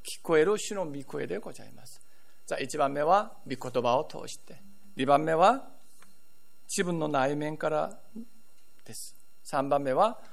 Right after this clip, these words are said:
周りの人々からです。主の御声を聞くことがすぐにはできないかもしれません。まあ、そのような方もいらっしゃるかもしれません。しかし、続けて鍛えていくうちに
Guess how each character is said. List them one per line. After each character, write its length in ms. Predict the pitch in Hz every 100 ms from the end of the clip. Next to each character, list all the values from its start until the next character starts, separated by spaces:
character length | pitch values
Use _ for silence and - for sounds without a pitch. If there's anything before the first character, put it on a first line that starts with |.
| -
周 280 | 139 127 127
り 60 | 135
の 80 | 120
人 200 | - 131
々 260 | 127 120
か 140 | 120 131
ら 140 | 113 - - - - - - - - - - - - - - - -
で 120 | - 120
す。 240 | - - - - - - - - - - - -
主 180 | - 254
の 100 | 226
御 180 | 196 220
声 280 | - 240
を 140 | 208 165
聞 200 | - 240
く 120 | 202
こ 180 | - 302
と 180 | 196 170
が 340 | 147 123 - -
す 240 | - 254
ぐ 340 | 214 160 120
に 140 | 139 131
は 180 | 143 170
で 160 | 135
き 180 | 123 143
な 140 | 151
い 100 | 170
か 140 | 143 190
も 100 | 170
し 140 | -
れ 80 | 120
ま 160 | 107 107
せ 160 | 127
ん。 80 | 110 -
ま 120 | 151
あ、 20 |
そ 140 | 127 151
の 200 | 156 180
よ 140 | 170
う 20 |
な 120 | 156 135
方 240 | 127 120
も 80 | 113
い 20 |
ら 80 | 120
っ 20 |
し 80 | 123
ゃ 40 |
る 100 | 160
か 140 | 143 143
も 100 | 135
し 100 | -
れ 40 |
ま 100 | 127
せ 20 |
ん。 40 | 127
し 160 | -
か 140 | 143 202
し、 340 | - 214 131 - - - - -
続 280 | 196 196 196
け 160 | 208
て 520 | 196 208 185 156 - - - - - - - - - -
鍛 320 | - - 160
え 80 | 156
て 280 | - 147 135
い 60 | 143
く 180 | - 185
う 60 | 175
ち 160 | 208
に 260 | 220 233